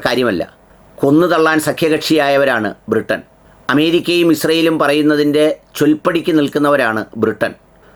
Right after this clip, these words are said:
ആദ്യമായി ഇസ്രയേലിലേക്ക് ആക്രമണം നടന്നപ്പോൾ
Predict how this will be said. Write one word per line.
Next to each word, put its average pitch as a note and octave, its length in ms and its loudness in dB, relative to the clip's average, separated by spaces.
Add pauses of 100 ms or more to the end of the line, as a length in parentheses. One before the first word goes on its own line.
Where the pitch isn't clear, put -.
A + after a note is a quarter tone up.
(340)
ആദ്യമായി D#3 560 2 (400)
ഇസ്രയേലിലേക്ക് D3+ 680 0 (500)
ആക്രമണം E3 500 0
നടന്നപ്പോൾ C#3+ 440 0